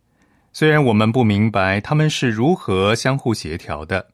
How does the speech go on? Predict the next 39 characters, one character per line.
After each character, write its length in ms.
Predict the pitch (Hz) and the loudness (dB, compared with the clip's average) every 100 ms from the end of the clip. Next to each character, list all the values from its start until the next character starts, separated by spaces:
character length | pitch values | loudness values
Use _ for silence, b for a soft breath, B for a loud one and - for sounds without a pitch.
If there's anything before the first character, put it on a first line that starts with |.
| _ _ _ _ _ _ _ | _ _ _ _ _ _ _
但 300 | 135 127 120 | 0 2 0
他 140 | 135 | 0
们 100 | 120 | 0
同 220 | 120 120 156 | 0 0 0
时 180 | 143 | 0
存 420 | 147 - 98 90 127 | -4 -4 -2 0 -2
在， 440 | 190 160 92 - _ _ _ _ | 0 0 0 -6 _ _ _ _
标 180 | 135 120 | 0 0
记 180 | 120 117 | 0 -4
出 200 | - 117 | -2 0
了 320 | 107 95 90 | 2 2 0
神 220 | - 117 | -2 -2
的 100 | 143 | 0
属 240 | 165 110 80 | -2 -4 -6
性 380 | - 117 87 92 _ _ | -2 -2 -2 -8 _ _
在 300 | - 120 107 | -2 2 2
未 420 | 101 156 165 110 | 0 -2 0 -2
知 300 | 90 - 113 | -4 -2 -2
之 200 | 110 120 | -2 -4
处 240 | 113 - 127 | -4 -4 -6
的 100 | 82 | -6
完 180 | 73 71 | -10 -8
美。 240 | 90 85 - _ _ _ _ _ _ _ _ _ _ b b b b b b b | -8 -8 -12 _ _ _ _ _ _ _ _ _ _ b b b b b b b
今 180 | - 143 | -2 0
天 300 | 143 143 143 | 2 2 2
我 120 | 113 | 2
将 280 | 104 135 143 | 2 2 2
努 180 | 117 104 | 2 2
力 220 | 135 139 | 0 -2
地 260 | 110 110 107 | 0 0 0
阐 320 | - - 95 | -4 -4 -4
明 540 | 87 87 82 85 113 117 _ _ b b | -2 -4 -4 -2 -2 -4 _ _ b b
神 300 | - - 143 | -8 -2 2
的 100 | 180 | 2
这 160 | - 180 | 2 2
两 260 | 139 131 143 | 2 2 2
种 220 | 135 143 | 2 0
属 260 | - 85 | -2 -8
性 420 | 76 - 151 98 | -8 -4 -2 -2